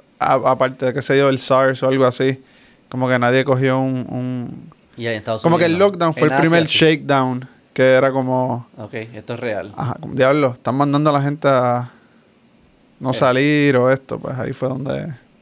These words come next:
Speaker 2: De acuerdo. Pero entonces, en ese momento, se decían las mascarillas son para protegerte, para que tú no infectes a otros. O sea, que si tú estás infectado,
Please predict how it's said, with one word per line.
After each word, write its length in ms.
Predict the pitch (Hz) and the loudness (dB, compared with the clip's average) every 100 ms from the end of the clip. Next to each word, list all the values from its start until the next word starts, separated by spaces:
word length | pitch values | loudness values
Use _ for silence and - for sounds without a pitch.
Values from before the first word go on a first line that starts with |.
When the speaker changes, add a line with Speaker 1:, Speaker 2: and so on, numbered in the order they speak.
| _ _ - | _ _ -20
Speaker 2:
De 180 | 98 107 | -14 -12
acuerdo. 400 | 113 107 82 107 _ _ _ _ _ _ _ _ _ | -10 -12 -12 -18 _ _ _ _ _ _ _ _ _
Pero 80 | 127 | -10
entonces, 400 | 123 143 160 156 - _ | -8 -6 -6 -6 -12 _
en 120 | 139 | -10
ese 200 | 139 165 | -8 -8
momento, 680 | 165 175 196 190 180 143 147 _ | -8 -10 -10 -12 -12 -12 -12 _
se 140 | - | -10
decían 500 | 127 117 117 139 147 | -8 -8 -8 -8 -6
las 140 | 135 120 | -6 -8
mascarillas 720 | 120 - 120 156 165 131 135 _ _ _ _ _ _ _ _ _ - - | -12 -12 -10 -10 -10 -12 -14 _ _ _ _ _ _ _ _ _ -20 -20
son 220 | - 120 120 | -12 -10 -6
para 200 | 127 120 | -4 -4
protegerte, 960 | 117 113 107 120 120 120 127 120 117 - _ _ _ _ _ _ _ | -8 -10 -12 -10 -12 -14 -12 -12 -12 -18 _ _ _ _ _ _ _
para 200 | - 123 123 | -8 -6 -6
que 80 | |
tú 200 | 120 170 | -8 -10
no 240 | 165 135 127 | -8 -10 -10
infectes 440 | 123 135 - 131 | -8 -10 -8 -10
a 140 | 123 85 | -8 -8
otros. 320 | 71 107 113 | -10 -18 -16
O 20 | |
sea, 120 | 107 | -16
que 100 | 104 | -14
si 100 | 101 | -18
tú 120 | 101 | -18
estás 300 | 120 147 147 147 _ | -12 -10 -10 -12 _
infectado, 800 | 143 127 131 - 170 156 135 | -18 -14 -16 -10 -8 -6 -10